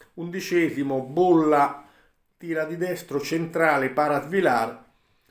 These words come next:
Quindi nella fase di avvio della partita spesso succede che la Roma, eh, approccia le gare,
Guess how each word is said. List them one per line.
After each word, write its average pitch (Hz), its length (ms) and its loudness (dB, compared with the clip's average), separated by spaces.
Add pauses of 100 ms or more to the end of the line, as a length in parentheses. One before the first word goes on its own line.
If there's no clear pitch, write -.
(140)
Quindi 151 320 -8
nella 139 1040 0
fase 165 320 0
di 160 80 -4
avvio 165 240 -4
della 143 160 -2
partita 160 760 -2 (140)
spesso - 460 -6
succede 147 400 -6
che 139 60 -4
la 139 100 -4
Roma, 147 500 -2
eh, 139 120 -10
approccia 151 920 -4 (440)
le 151 180 -10
gare, 170 600 0